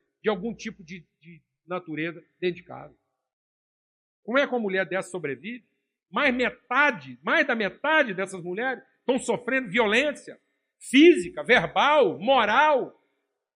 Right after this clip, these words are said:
ética. O que que essa mulher fez? Foi atrás de buscar sua independência,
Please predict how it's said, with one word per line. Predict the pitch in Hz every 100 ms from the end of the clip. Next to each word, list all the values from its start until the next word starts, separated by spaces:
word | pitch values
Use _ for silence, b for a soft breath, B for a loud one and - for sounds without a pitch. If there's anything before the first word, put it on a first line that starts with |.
| _
ética. | 254 320 311 - 240 - 123 - _ _ _ _ _ _ _ _ _ _ _
O |
que | 330 -
que |
essa | 254 226
mulher | 208 190 165
fez? | 175 143 104 _ _ _ _ _ _ _ _
Foi | 196 202
atrás | 226 226 202 202 240 262
de | 196 254
buscar | 302 - - 233
sua | - 302 330
independência, | 311 320 359 339 269 339 - -